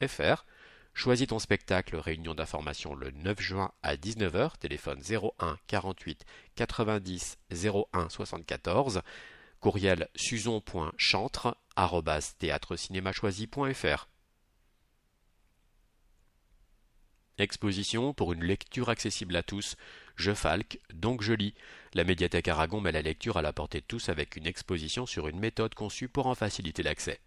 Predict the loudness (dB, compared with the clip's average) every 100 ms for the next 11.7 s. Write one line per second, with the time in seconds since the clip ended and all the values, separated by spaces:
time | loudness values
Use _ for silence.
0 | -20 -20 -20 -8 -4 2 4 6 6 4
1 | 2 -2 -4 -6 -18 -20 -10 -4 2 4
2 | 4 4 2 2 -4 -2 -2 -2 -4 -2
3 | 0 2 2 0 0 0 0 0 -2 -2
4 | -2 2 0 0 -4 -2 0 2 0 0
5 | -2 -2 2 2 2 0 -4 -6 -4 -4
6 | -4 -4 -2 -2 2 2 2 -2 -12 -16
7 | -8 -2 0 2 0 0 -6 -18 -18 -6
8 | -4 0 0 -2 -4 -2 -2 -2 -4 -2
9 | -2 0 0 -2 -2 -4 -4 -4 -2 0
10 | 0 -4 -8 -8 -2 0 2 0 2 0
11 | 0 -4 -6 -4 -2 0 -2